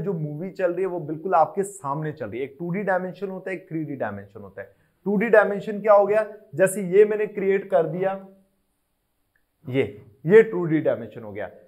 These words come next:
लेंथ ब्रेथ, यहाँ पे हाइट नहीं होती, जहाँ पे हाइट इन्वॉल्व हो जाती है आपको स्ट्रक्चर शो हो जाता है, वो, वो क्या हो जाता है, थ्री डी डायमेंशन हो जाता है, ठीक है। वो जो, जो आप स्क्रीन होती है वो थ्री डी डायमेंशन होती है, जो आप थिएटर में जाते हैं, आजकल टीवीज़ भी आ रही है, वहाँ पे भी थ्री डी डायमेंशन की होती है,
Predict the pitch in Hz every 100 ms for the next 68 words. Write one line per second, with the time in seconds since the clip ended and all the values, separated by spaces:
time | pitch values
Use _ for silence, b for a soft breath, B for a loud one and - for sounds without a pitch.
0 | - 151 185 175 160 175 175 156 151 180
1 | 151 127 127 107 127 139 165 180 190 135
2 | 180 185 175 165 170 165 160 156 160 160
3 | 156 160 - 143 - 156 - 151 143 139
4 | 147 131 139 - _ b b b 143 147
5 | 139 131 143 160 - 123 120 113 95 98
6 | 101 110 104 95 - - 160 170 - -
7 | b b 143 202 226 202 185 170 170 151
8 | 208 202 - - 202 233 254 214 214 214
9 | 202 - 175 165 175 139 123 117 113 98
10 | 95 101 104 135 135 - b b - 156
11 | 160 160 156 147 160 151 139 139 - 139
12 | 139 165 156 123 151 147 151 147 123 127
13 | 131 113 113 139 135 127 127 127 120 113
14 | 120 127 127 135 127 131